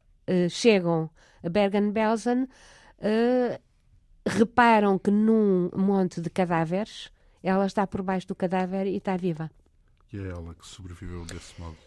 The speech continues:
Speaker 1: E depois há os americanos, eh, soldados americanos acabam por, eh, tomá-la como se fosse uma espécie de uma cobaia, mas em proteção, eh,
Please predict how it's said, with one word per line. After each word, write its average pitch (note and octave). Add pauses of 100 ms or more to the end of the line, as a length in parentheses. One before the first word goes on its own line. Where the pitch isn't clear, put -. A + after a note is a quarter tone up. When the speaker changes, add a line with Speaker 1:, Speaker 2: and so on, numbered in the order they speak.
(140)
Speaker 1:
E G#3+
depois G#3+
há G3+
os G3+
americanos, G#3+
eh, F#3
soldados F#3+
americanos F3+
acabam F3+
por, F#3
eh, D#3+ (920)
tomá-la E3+ (140)
como D3
se -
fosse D3
uma C3
espécie -
de -
uma A2+
cobaia, E3
mas D#3+
em D#3+
proteção, D#3
eh, C3